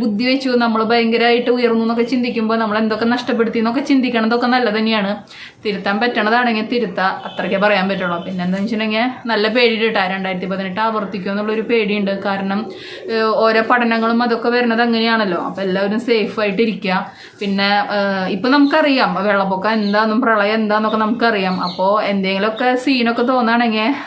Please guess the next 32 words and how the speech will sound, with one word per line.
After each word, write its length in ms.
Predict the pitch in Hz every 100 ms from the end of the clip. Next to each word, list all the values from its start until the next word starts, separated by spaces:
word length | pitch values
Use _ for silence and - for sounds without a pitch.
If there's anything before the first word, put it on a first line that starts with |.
| - - - 214
നിർദ്ദേശങ്ങൾക്കനുസരിച്ച് 1080 | 208 202 196 196 208 202 226 277 269 226 220
നമ്മൾ 160 | 247 226 220
ചെയ്യുക. 280 | 262 240 180 175
അല്ലെങ്കിൽ 240 | 175 185
വെള്ളം 180 | 202 190 202
അത്രേ 220 | 233 220 240
വരുള്ളൂ, 220 | 233 233
ഇത്രേ 180 | 233 233 226
വരുള്ളൂ 220 | 240 226
എന്ന് 100 | 208 226
ചിന്തിച്ചിരിക്കാണ്ട് 640 | 240 202 226 226 226 196 233 - - - - -
നമ്മൾ 180 | 247 226 240
ഇതാവുക, 320 | 214 185 160 - - -
അത്രയ്ക്കൊക്കെ 440 | 196 196 185 214 233
തന്നെയുള്ളൂ. 420 | 233 240 220 196 196 - -
പിന്നെ 200 | 202 196
സ്കൂൾ 240 | - 226 208 190
തുറക്കാൻ 320 | 226 233 214 208
പോവാണ്. 300 | 220 214 208
അപ്പൊ 120 | 190 190
എല്ലാ 140 | 185 190
മക്കൾക്കും 460 | 196 214 196 214 233 269 226
എന്താ 140 | 220 214
പറയാ, 220 | 226 220 208 214
നല്ലൊരു 420 | 208 208 214 220 214 214 208 220 214
വർഷമൊക്കെ 440 | 226 226 233 214 214
ആവട്ടെ. 260 | 214 202 196 196
അമ്മമാരുടെയും 600 | 196 196 190 185 190 208 214
അച്ഛന്മാരുടെയും 460 | 202 214 202 196 190
ഒക്കെ 100 | 208
ടെൻഷൻ 300 | 214 226 208 202
തുടങ്ങി, 280 | 208 196